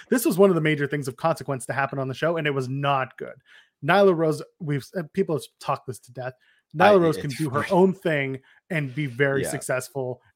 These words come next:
Speaker 1: and that's fine. That's it. I don't know if you
Speaker 2: My
Speaker 1: have anything to add about the promo.
Speaker 2: No, <laughs> I, it was bad. It was very bad. Uh, very questionable. What the hell, Vicky? But whatever.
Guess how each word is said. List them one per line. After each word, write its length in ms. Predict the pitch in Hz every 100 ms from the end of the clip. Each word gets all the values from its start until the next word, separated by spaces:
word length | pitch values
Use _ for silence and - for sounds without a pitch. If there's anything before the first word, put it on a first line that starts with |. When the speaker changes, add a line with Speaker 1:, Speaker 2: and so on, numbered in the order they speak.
| -
Speaker 1:
and 180 | 147
that's 240 | 131 123 -
fine. 360 | - - _ _ _ _ _ _ _ _ _ _ _ _ _ _ _
That's 220 | - 127 -
it. 140 | - _ _ _ _
I 40 | 180
don't 120 | 151
know 60 | 147
if 60 |
you 40 | 127
Speaker 2:
My 60 |
Speaker 1:
have 80 | 135
anything 280 | 135 135 127
to 60 | 123
add 180 | 123
about 140 | 131 123
the 40 |
promo. 320 | - - - - _ _ _ _
Speaker 2:
No, 260 | 76 - -
<laughs> 80 | _
I, 100 | 98
it 280 | 95 113 -
was 140 | - -
bad. 320 | - - _
It 100 | 104
was 160 | 107 98
very 240 | 107 110
bad. 360 | 95 87 85 82 _ _ _ _
Uh, 760 | 85 82 80 73 71 69 67 67 76
very 300 | 85 101 104
questionable. 680 | - 95 82 - 82 78 76 _ _
What 160 | 98 95
the 80 | 87
hell, 240 | 92 80
Vicky? 420 | 76 73 76 71 _
But 220 | 69 65 _ _
whatever. 460 | 71 73 67 71